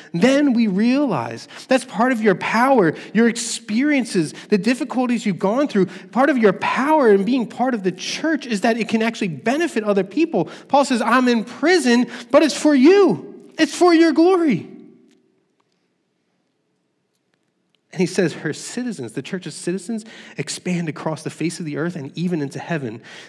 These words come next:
Check out verse fourteen through fifteen. "For this reason, I bow my knee before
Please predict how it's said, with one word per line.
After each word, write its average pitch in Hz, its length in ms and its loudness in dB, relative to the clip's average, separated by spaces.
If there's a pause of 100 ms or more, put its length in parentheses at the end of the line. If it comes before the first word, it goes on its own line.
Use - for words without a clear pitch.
(120)
Check 190 160 0
out 180 160 2
verse 160 200 -2
fourteen 160 480 -2
through 143 220 -8
fifteen. 127 600 -6 (580)
"For 180 180 0
this 185 180 2
reason, 185 300 2
I 151 80 2
bow 170 240 2
my 180 140 0
knee 175 160 2
before 185 500 2